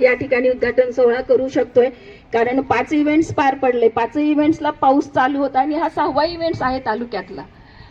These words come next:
आणि सर्वात मोठा इव्हेंट्स आहे. खो खो, कबड्डी हे सर्वात मो-, आणि मैदानी असे सर्वात मोठे इव्हेंट्स राहतात. आणि मग आम्हाला भाग्य मिळालं की आपल्याला निमंत्रित करण्याचं, म्हणून मी निसर्गाला सुद्धा धन्यवाद देईन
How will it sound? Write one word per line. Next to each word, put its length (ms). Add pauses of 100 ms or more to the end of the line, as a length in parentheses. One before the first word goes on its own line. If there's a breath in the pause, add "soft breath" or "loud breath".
आणि 260
सर्वात 380
मोठा 280
इव्हेंट्स 400
आहे. 240
खो 260
खो, 120
कबड्डी 360
हे 160
सर्वात 380
मो-, 180
आणि 200
मैदानी 420
असे 240
सर्वात 220
मोठे 300
इव्हेंट्स 320
राहतात. 360 (540 soft breath)
आणि 340
मग 200
आम्हाला 340
भाग्य 320
मिळालं 300
की 140
आपल्याला 360
निमंत्रित 400 (100)
करण्याचं, 420
म्हणून 260
मी 180 (260 loud breath)
निसर्गाला 500
सुद्धा 260
धन्यवाद 500
देईन 260